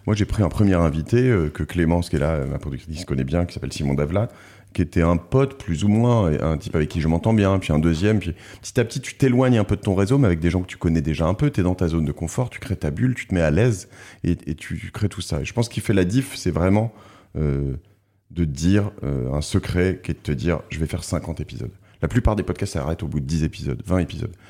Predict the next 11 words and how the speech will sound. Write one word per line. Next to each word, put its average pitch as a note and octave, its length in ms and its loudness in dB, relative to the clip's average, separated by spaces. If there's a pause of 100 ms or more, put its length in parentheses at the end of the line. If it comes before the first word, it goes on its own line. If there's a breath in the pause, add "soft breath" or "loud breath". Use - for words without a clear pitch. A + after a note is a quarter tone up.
(240 soft breath)
Euh, - 60 -6 (100)
t'en F2+ 120 0
fais C3+ 120 2
cinquante, A2+ 560 0 (260 soft breath)
et - 60 0
après, G2 220 2
tu - 140 -6
fais A2 140 0
le G2 60 4
bilan. F2 300 2 (320 soft breath)
Et D#2 180 2